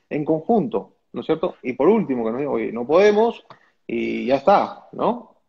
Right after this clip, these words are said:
Pero, eh, ahí yo sí, yo soy, soy un poco crítico siempre por la falta de comunicación.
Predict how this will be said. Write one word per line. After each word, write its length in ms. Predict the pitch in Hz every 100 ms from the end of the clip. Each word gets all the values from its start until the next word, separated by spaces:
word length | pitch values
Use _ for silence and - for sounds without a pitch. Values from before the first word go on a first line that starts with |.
| _
Pero, 400 | 120 113 117 - 151 -
eh, 420 | 117 113 113 113 -
ahí 400 | 131 160 170 156
yo 100 | 151
sí, 280 | - 160 -
yo 80 | 147
soy, 220 | 160 147
soy 160 | 160
un 80 | 151
poco 200 | 147 151 143
crítico 340 | 156 147 139
siempre 320 | 143 139 143
por 140 | 143 110
la 80 | -
falta 240 | 123 135
de 40 |
comunicación. 580 | 123 120 117 117 127 135